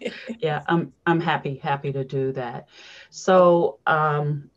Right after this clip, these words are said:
wow, this was, this was so good. I, we, you will be back,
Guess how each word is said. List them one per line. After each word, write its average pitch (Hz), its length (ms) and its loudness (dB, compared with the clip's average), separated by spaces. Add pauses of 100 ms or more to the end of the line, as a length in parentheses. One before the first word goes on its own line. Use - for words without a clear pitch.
(280)
wow, 160 800 4
this 196 240 2
was, 262 380 2 (180)
this 240 180 2
was 339 180 0
so 214 500 6
good. 190 520 4 (140)
I, 180 360 4 (1800)
we, 208 500 4
you 214 320 2
will 202 280 8
be 151 180 -2
back, 135 500 -6